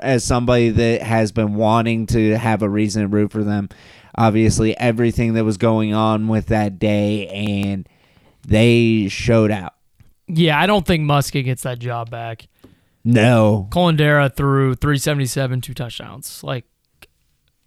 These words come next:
Speaker 2: Muskett couldn't, I get it was Tennessee, it's a bigger school, it's S E C school, but he, it was a struggle for Virginia to move the ball week one. Um, to one of the bigger games,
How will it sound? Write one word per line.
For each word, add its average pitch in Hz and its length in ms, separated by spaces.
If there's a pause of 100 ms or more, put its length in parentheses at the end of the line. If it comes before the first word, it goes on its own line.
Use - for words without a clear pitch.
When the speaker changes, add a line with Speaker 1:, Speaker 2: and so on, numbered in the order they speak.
(120)
Speaker 2:
Muskett 165 480
couldn't, 160 320
I 160 160
get 165 140
it 160 60
was 143 120
Tennessee, 147 440
it's 131 100
a 139 60
bigger 131 200
school, 131 200
it's 127 80
S 135 200
E 139 60
C 135 160
school, 135 300
but 131 180
he, 135 240 (320)
it 185 160
was 151 240
a 202 80
struggle 151 400
for 127 100
Virginia 127 360
to 127 40
move 131 140
the 127 60
ball 127 220
week - 200
one. - 220 (680)
Um, 160 320
to 165 200
one 160 180
of 151 40
the 147 60
bigger 143 260
games, 135 360